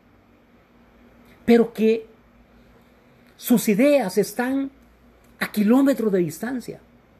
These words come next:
cumpliendo nada más ritos automáticos, esperando tal vez que el padrecito acabe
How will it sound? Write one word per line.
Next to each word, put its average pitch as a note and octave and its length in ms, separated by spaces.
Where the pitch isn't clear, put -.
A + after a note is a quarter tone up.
cumpliendo C#4 600
nada C4+ 260
más C#4+ 520
ritos C#4+ 520
automáticos, A#3+ 840
esperando B3+ 560
tal A3 180
vez C#4+ 380
que G#3 80
el G3+ 100
padrecito G3 760
acabe C4+ 680